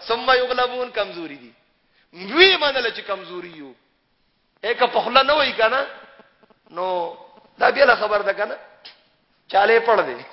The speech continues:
<laughs> چاله پړ دی والا خبر ده نه؟ چاله څه دی؟ پړ دی. څنګه پړ؟ دننه چې دنو اواز کوي، چاله پړ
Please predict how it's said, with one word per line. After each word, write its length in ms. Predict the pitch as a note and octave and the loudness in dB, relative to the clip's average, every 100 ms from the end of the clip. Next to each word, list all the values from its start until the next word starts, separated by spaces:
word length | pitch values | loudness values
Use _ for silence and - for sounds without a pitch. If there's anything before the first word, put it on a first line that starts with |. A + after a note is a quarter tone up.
| - E3+ D#3 | -12 -8 -6
<laughs> 420 | C#3 C3 - - | -8 -10 -18 -6
چاله 280 | A3 G#3+ A#3+ | 2 4 4
پړ 160 | A#3+ A#3+ | 4 4
دی 60 | G#3+ | 6
والا 200 | G3 F#3+ | 4 4
خبر 240 | A3 C4+ | 2 0
ده 120 | F3+ C3 | -2 -8
نه؟ 120 | A#2 - _ _ _ _ _ _ _ - | -20 -20 _ _ _ _ _ _ _ -8
چاله 240 | D#3 F3+ | -4 -4
څه 100 | E3+ | -4
دی؟ 560 | F3+ D#3+ G3 E3 G3 B3 _ _ _ - | -6 -6 -6 -6 -8 -12 _ _ _ -6
پړ 120 | E3 B2 | -4 -4
دی. 100 | G#2+ - | -10 -6
څنګه 220 | - A3+ F3+ | -4 -2 -2
پړ؟ 100 | D#3+ - - _ _ _ _ B2+ | -4 -8 -20 _ _ _ _ -2
دننه 260 | F#3 G3+ | 0 0
چې 100 | F#3+ | -2
دنو 340 | F3+ G3+ G3 F#3 - - _ - - _ _ _ _ _ _ _ _ _ _ _ _ _ _ _ - | -2 -4 -4 -6 -10 -20 _ -20 -20 _ _ _ _ _ _ _ _ _ _ _ _ _ _ _ 2
اواز 280 | D3+ F#3+ A3 | 6 6 4
کوي، 140 | B3 | 0
چاله 360 | B3 G3+ G3+ G#3+ | 2 4 4 2
پړ 220 | G#3+ G#3 | 0 -2